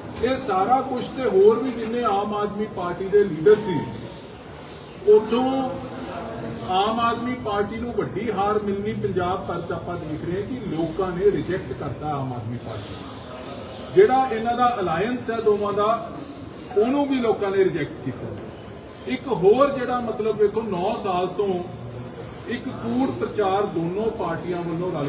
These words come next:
ਕੇ ਕੀਤਾ ਜਾ ਰਿਹਾ ਸੀ, ਜਿਸ ਕੂੜ ਪ੍ਰਚਾਰ ਕਰਕੇ ਸ਼੍ਰੋਮਣੀ ਅਕਾਲੀ ਦਲ ਨੂੰ ਨੁਕਸਾਨ ਵੀ ਹੋਇਆ, ਪਰ ਅੱਜ ਨੌ ਸਾਲਾਂ ਬਾਅਦ ਲੋਕ ਸਮਝ ਚੁੱਕੇ ਹੈ ਪਾਰਟੀ ਨੂੰ ਦਾ ਜਥੇਬੰਦੀ ਨੂੰ ਢਾਹ ਲਾਉਣ ਵਾਸਤੇ ਕੀਤਾ ਗਿਆ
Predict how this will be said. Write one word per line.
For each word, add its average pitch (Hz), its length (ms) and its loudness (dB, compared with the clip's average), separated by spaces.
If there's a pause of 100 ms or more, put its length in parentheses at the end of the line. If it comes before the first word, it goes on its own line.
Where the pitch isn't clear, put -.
ਕੇ 175 80 2
ਕੀਤਾ 151 380 -4
ਜਾ 135 200 -4
ਰਿਹਾ 139 180 -2
ਸੀ, 131 220 -4 (1160)
ਜਿਸ 240 200 0
ਕੂੜ 240 380 -2
ਪ੍ਰਚਾਰ 208 500 0
ਕਰਕੇ 202 560 6 (240)
ਸ਼੍ਰੋਮਣੀ 185 480 0
ਅਕਾਲੀ 170 320 0
ਦਲ 185 140 0
ਨੂੰ 180 200 -4
ਨੁਕਸਾਨ 180 520 -2
ਵੀ 233 160 0
ਹੋਇਆ, 139 280 0 (920)
ਪਰ 214 160 2 (120)
ਅੱਜ 214 140 0
ਨੌ 202 320 0
ਸਾਲਾਂ 196 340 0
ਬਾਅਦ 185 280 -2
ਲੋਕ 175 220 0 (140)
ਸਮਝ 208 300 -6
ਚੁੱਕੇ 156 320 -4
ਹੈ - 300 -6 (200)
ਪਾਰਟੀ 156 300 -4
ਨੂੰ 170 140 -2
ਦਾ 175 100 -2
ਜਥੇਬੰਦੀ 160 520 -8
ਨੂੰ 185 220 -4
ਢਾਹ 139 220 -2
ਲਾਉਣ 143 240 -2
ਵਾਸਤੇ 139 300 -4
ਕੀਤਾ 135 300 -6
ਗਿਆ 131 180 -4